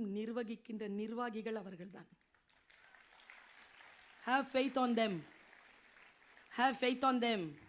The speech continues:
ஒருவேளை அவர்கள் மீனாக பிறந்திருக்கலாம், நீங்கள் மலையேறம் சொல்ல சொல்லி தந்து கொண்டிருக்கிறீர்கள்,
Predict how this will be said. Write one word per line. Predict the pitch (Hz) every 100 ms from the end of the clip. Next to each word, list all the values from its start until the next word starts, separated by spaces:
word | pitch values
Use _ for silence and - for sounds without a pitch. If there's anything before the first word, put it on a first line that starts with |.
| - - - -
ஒருவேளை | 240 254 285 330 294
அவர்கள் | 254 247 247
மீனாக | 285 311 311 294 -
பிறந்திருக்கலாம், | 254 254 240 233 202 165 - _
நீங்கள் | 233 247 233
மலையேறம் | 240 285 311 277 254 254
சொல்ல | 240 240
சொல்லி | 254 240 233
தந்து | 226 220
கொண்டிருக்கிறீர்கள், | 220 214 202 208 196 185